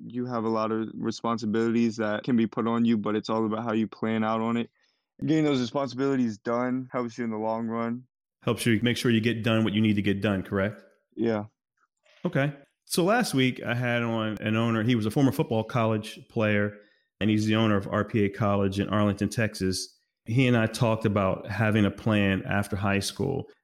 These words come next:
Speaker 2: Obviously, a lot of kids don't go on to play college football or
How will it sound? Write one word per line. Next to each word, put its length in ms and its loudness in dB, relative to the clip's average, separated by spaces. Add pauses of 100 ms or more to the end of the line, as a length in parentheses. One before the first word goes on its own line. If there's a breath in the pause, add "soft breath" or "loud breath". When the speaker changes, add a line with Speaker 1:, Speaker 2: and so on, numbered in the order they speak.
(120)
Speaker 2:
Obviously, 380 2
a 60 4
lot 240 4
of 100 -6
kids 400 0
don't 420 0
go 160 2
on 120 2
to 40 0
play 200 0
college 420 -2
football 680 -2
or 200 -2